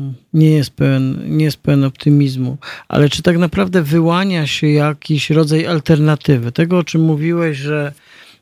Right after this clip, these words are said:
mm, czy masz takie poczucie, że te teksty układają się w taką opowieść o, o tej, e,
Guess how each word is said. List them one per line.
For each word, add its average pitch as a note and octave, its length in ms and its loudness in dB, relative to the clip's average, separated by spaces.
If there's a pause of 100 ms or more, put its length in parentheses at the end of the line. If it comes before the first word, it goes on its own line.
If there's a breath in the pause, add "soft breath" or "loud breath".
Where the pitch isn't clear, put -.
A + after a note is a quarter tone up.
(120)
mm, D3 260 2
czy - 160 -4
masz D#3 160 2
takie D#3+ 240 -2
poczucie, F3+ 480 -4
że D#3 140 -4
te D#3 140 -2
teksty - 400 -2
układają E3+ 520 2
się D#3 160 -2
w C#3 40 -14
taką D#3+ 360 -2
opowieść D#3+ 600 0
o, D#3 300 -2 (460 loud breath)
o D#3+ 140 2
tej, D#3 440 4 (200)
e, D3+ 360 0